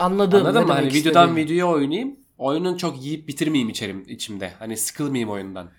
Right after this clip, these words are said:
Speaker 1: Şey ne deniyor benim biraz oyun konusunda bilgisizliğim var. O, e, bu hani Counter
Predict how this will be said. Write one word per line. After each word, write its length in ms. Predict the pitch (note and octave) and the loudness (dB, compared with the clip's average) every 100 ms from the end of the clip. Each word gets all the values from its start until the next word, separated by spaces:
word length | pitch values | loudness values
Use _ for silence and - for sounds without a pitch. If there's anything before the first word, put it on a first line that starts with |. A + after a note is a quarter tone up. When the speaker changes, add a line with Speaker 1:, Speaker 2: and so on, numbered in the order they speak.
| - _ | -20 _
Speaker 1:
Şey 320 | - A#3+ B3+ | -4 0 2
ne 160 | C4+ G3+ | 2 2
deniyor 280 | F#3 E3 E3+ | 0 0 -2
benim 240 | F3 E3+ | -2 0
biraz 320 | F3 E3 C#3+ | 0 0 -2
oyun 220 | F3+ F3+ | -2 -2
konusunda 460 | F#3+ F3 F3 E3+ D#3+ | -2 -4 -6 -6 -6
bilgisizliğim 640 | D#3 D3+ D3 D3+ D3 D#3 | -6 -8 -8 -8 -6 -6
var. 160 | C#3 C#3 | -6 -8
O, 240 | D#3+ C#3 - | -10 -12 -10
e, 260 | D#3 D3+ D3 | -8 -6 -4
bu 100 | D3+ | -6
hani 260 | D3+ C#3 - _ - | -6 -8 -12 _ -6
Counter 320 | F3 F3 F#3+ | -4 -4 -6